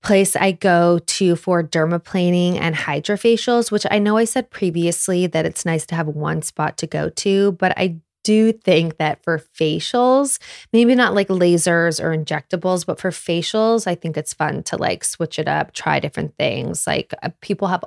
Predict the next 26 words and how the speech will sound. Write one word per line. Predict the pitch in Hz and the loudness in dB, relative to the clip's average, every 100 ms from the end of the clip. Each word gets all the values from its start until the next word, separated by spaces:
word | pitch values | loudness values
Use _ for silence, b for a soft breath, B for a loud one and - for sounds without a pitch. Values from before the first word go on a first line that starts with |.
| - | -2
all | 180 180 180 180 | 2 4 2 0
different | 170 165 165 160 | -2 -6 -6 -6
kinds | 170 160 | -8 -8
of, | 160 | -6
like, | - - | -6 -6
touches | - - 160 - 160 156 | -10 -8 -6 -4 -4 -4
and | 147 | -8
methods, | 156 147 - - 160 - | -8 -10 -6 -4 -4 -4
and | 143 - B B B B | -6 -8 B B B B
facials | - 196 226 196 | 2 2 4 2
are | 208 | 2
something | - 175 156 175 165 | 2 0 0 -2 0
that | 160 - | 0 -2
you | 165 | -2
don't | 165 156 | 0 -2
have | 151 | -4
to | - | -8
go | 156 147 | -6 -4
to | |
the | 156 | -4
same | - - - 143 117 | -6 -6 -4 -4 -4
person | - - - - - | -6 -6 -6 -6 -10
for. | - - - - - | -8 -6 -6 -6 -2
Anyways, | 196 190 151 76 - - - - - B B B B B B _ _ _ _ _ - | 0 2 0 -2 -4 -6 -6 -6 -8 B B B B B B _ _ _ _ _ -2
Ask | 214 226 220 - - | 2 2 0 -6 -8
Cares, | - 220 185 - 92 220 | -2 2 4 4 0 -2